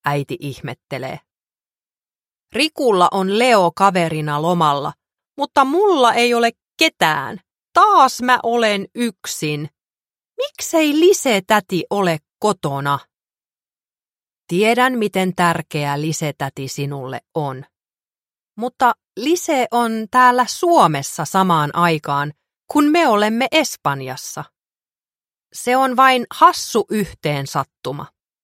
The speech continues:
äiti sanoo Ruutille. "Sinä ja minä voimme pitää yhdessä hauskaa."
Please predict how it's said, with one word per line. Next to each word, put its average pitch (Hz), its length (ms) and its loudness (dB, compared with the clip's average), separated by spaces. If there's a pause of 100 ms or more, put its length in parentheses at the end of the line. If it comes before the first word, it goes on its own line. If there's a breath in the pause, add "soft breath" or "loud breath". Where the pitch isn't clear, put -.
(280)
äiti 151 320 0
sanoo 139 340 -8
Ruutille. 139 640 -10 (960)
"Sinä 349 440 -2
ja 330 180 4
minä 349 440 4
voimme 180 380 2
pitää 156 380 0 (100)
yhdessä 151 540 -4
hauskaa." 139 760 -2